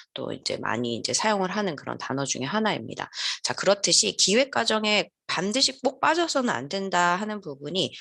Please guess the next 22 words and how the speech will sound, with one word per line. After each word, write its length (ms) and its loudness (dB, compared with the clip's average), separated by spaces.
목적과 760 2
목표 480 0
설정입니다. 840 -4
자, 140 0
그리고 540 4
이 120 2
파트에 480 2
또 100 2
어떤 240 0
내용이 260 0
들어가냐면 800 -2
이제 220 -2
실제적인 1120 0
계획, 460 0
기획이 500 2
들어가요. 520 -8
수행 380 4
계획과 460 0
평가 360 0
계획. 340 -6
그래서 360 -4
실제적으로 880 2